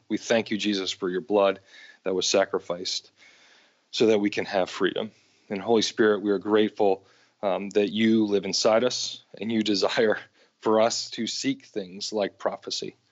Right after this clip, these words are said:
So I just pray a blessing over those listening, that you would continue to increase on each of us to hear your voice for the good of us,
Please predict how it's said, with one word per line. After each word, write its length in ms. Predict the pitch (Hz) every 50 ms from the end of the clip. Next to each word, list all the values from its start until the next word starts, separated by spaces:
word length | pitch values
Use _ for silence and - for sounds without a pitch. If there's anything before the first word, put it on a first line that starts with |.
| _ _ _ _ _ - - _ -
So 140 | - 131
I 40 | 143
just 200 | 175 196 180 -
pray 160 | - 127 117
a 20 | 110
blessing 480 | 98 104 110 110 - - 113 104 107
over 180 | 85 101 98 104
those 300 | 98 104 101 101 98 95 101
listening, 420 | 101 95 - - 110 101 101 101
that 120 | 104 107 -
you 140 | 123 127
would 120 | 135 123 -
continue 420 | - 120 107 - - 127 120 113
to 100 | 107 117 - -
increase 840 | - 123 127 127 117 - - 107 95 95 95 - - - - - - - - - - - _ -
on 160 | 110 110 107 -
each 220 | 123 120 - - 113
of 140 | 104 92
us 420 | 95 - - - - - - - - _ _ _ _ _ _ _ _ _ _ _ _ _ _ _ _ _
to 100 | - 117
hear 300 | 98 - - - 120 117 120
your 120 | 127 202
voice 640 | - 104 95 92 95 98 - - - - - - - _ _ _ _ _ _ _ _ _ _ _ _ _
for 220 | - - 127 120
the 100 | 104 104
good 240 | 95 87 107 110 104
of 240 | 104 98 90 - - _
us, 460 | - 98 120 147 - - - - -